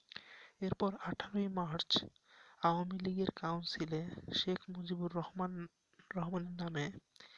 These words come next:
একটি পুস্তিকা প্রকাশ করা হয়। এই পুস্তিকাটির নাম কী ছিল? এখানে চারটে অপশ-, উপ-, অপশন দেওয়া আছে।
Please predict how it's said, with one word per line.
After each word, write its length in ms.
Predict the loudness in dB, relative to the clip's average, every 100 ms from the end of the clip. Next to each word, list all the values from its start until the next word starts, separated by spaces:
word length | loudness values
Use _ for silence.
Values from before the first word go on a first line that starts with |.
| -20 -20 _
একটি 220 | -6 -4
পুস্তিকা 460 | -4 -2 -4 -4 -6
প্রকাশ 300 | 0 4 4
করা 220 | 4 0
হয়। 240 | -2 -6 -8 -12 _ _ -20 -20 -20 -20 -20 _ -6
এই 80 |
পুস্তিকাটির 760 | -4 -2 -4 -2 -4 -2 -2 -4 -8 -18 -2
নাম 140 | 0 0 -2 -6
কী 100 | -4
ছিল? 280 | -4 -6 -8 -8 -12 _ _ _ -20 _ _ _ _ _ -20 -16 -14 -10 -8
এখানে 220 | -4 0
চারটে 320 | 0 0 0
অপশ-, 300 | 0 0 -2
উপ-, 300 | 0 0 0 -2
অপশন 400 | 8 8 8 0
দেওয়া 180 | 2 2
আছে। 340 | 0 -2 -4